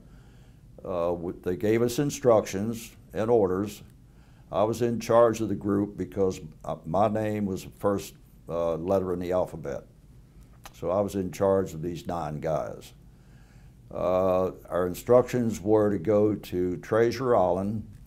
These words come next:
San Francisco, and get aboard the ship at that point. Uh, we went to Treasure Island. The ship was not there.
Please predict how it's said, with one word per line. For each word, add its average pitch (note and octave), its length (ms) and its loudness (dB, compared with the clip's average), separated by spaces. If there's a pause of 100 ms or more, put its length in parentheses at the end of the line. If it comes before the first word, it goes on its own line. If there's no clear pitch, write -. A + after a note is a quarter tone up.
(160)
San F2 260 -6
Francisco, F2+ 960 -2 (1000)
and F2+ 580 -6 (320)
get G2+ 140 0
aboard G2 420 0
the G2+ 80 -2
ship G2+ 340 0
at D#2+ 160 -8
that E2 220 -6
point. F2+ 300 -4 (1400)
Uh, F2 460 -2 (1120)
we F2 120 -6
went A#2 260 0
to - 80 -16
Treasure A#2+ 520 4
Island. G#2 460 4
The E2+ 80 -4
ship G#2+ 300 -4
was E2+ 160 -6
not G#2+ 320 2
there. G2+ 560 0